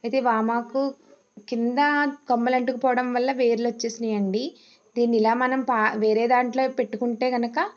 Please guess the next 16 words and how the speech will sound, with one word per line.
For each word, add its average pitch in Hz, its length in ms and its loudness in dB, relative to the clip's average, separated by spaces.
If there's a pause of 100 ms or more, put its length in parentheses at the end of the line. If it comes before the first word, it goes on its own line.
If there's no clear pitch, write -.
(340)
చక్కగా 269 460 -2
మొక్క 294 260 2
వచ్చేస్తుందండి. 226 760 0 (400)
అలాగే 220 300 2
ఈ 294 140 2
వంకాయలు 240 680 2
మన 285 200 0
ఫస్ట్ 226 400 -4
హార్వెస్ట్ 226 580 -2
అండి. 202 300 -2 (460)
ఈరోజు 214 240 2
హార్వెస్ట్లో 208 600 0
కొద్దిగా 214 320 0
వంకాయలు, 208 580 0 (160)
బెండకాయలు, 208 760 0 (480)
అలాగే 208 340 0